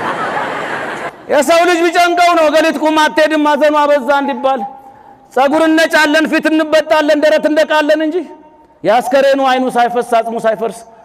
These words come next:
ፍርድ ቤት ለፍርድ ቤት "ውርስ ይገባኛል" እያለ ጨርቅ ብር ወርቅ ላይ ሲጣላ ስንቱን ነው ሞት ሳያስብ እየነጠቀ የቀላቀለው።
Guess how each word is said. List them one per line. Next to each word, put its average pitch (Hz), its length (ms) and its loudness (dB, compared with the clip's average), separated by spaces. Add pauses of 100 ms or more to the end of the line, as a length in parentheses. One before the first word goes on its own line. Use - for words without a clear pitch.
(160)
ፍርድ 277 200 0
ቤት 339 220 4
ለፍርድ 330 320 0
ቤት 339 200 2
"ውርስ 320 180 0
ይገባኛል" 311 640 0
እያለ 285 300 0 (500)
ጨርቅ 349 340 2
ብር 349 220 2
ወርቅ 339 280 2
ላይ 330 200 2
ሲጣላ 302 480 0 (100)
ስንቱን 294 340 -2
ነው 285 160 0
ሞት 254 240 0
ሳያስብ 240 400 0
እየነጠቀ 220 480 -4
የቀላቀለው። 185 560 -6